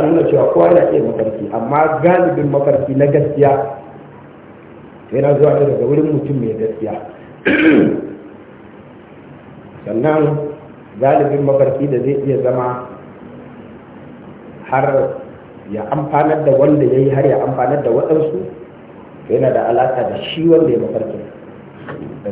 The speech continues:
gaskiyarsa da nagartarsa tana tasiri a kan,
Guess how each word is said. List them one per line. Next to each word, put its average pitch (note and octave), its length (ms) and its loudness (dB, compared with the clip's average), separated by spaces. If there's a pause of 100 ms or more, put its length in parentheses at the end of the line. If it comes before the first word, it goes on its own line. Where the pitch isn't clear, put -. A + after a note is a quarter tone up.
gaskiyarsa C#3+ 520 2
da A2 120 0
nagartarsa A2 640 -4 (1080)
tana C3 180 0 (100)
tasiri B2+ 440 -2
a - 200 -4
kan, A#2+ 160 -4